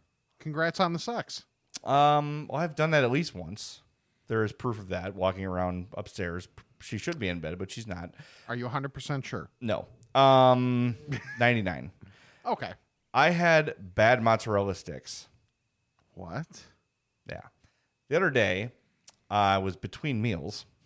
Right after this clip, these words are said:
Speaker 1: Okay.
Speaker 2: <laughs> And I needed
Speaker 1: So
Speaker 2: a
Speaker 1: it was
Speaker 2: little,
Speaker 1: like a fifteen minute window.
Speaker 2: I needed a, a certain, I just was, needed something. So I
Speaker 1: Sure.
Speaker 2: got a frozen Coke
Speaker 1: Okay.
Speaker 2: and mozzarella sticks from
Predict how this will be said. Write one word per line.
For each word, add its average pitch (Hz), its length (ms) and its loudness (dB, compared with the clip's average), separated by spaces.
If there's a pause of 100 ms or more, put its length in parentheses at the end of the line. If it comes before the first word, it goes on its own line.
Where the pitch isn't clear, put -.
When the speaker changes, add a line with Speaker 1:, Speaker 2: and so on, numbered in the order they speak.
(440)
Speaker 1:
Okay. 107 340 -4
Speaker 2:
<laughs> - 60 -8 (420)
And 180 140 2
I 131 60 -2
needed 131 180 -4
Speaker 1:
So 156 60 0
Speaker 2:
a - 20 2
Speaker 1:
it 143 40 2
was 131 100 2
Speaker 2:
little, 127 80 0
Speaker 1:
like 120 100 -2
a 113 80 -10
fifteen 147 400 -6
minute 139 180 -4
window. 107 400 -4
Speaker 2:
I 113 120 4
needed 123 260 2
a, 107 420 6
a 110 120 -2
certain, 120 580 -4
I 98 140 2
just 107 200 -4
was, 95 300 -8 (320)
needed 120 300 -2
something. - 360 -8 (320)
So - 140 -6
I 104 60 4
Speaker 1:
Sure. 98 60 0
Speaker 2:
got 107 140 6
a 95 60 0
frozen 151 400 -2
Coke 202 340 0 (520)
Speaker 1:
Okay. 117 180 -8
Speaker 2:
and 92 140 -6
mozzarella 139 500 0
sticks - 400 -8
from 247 520 -2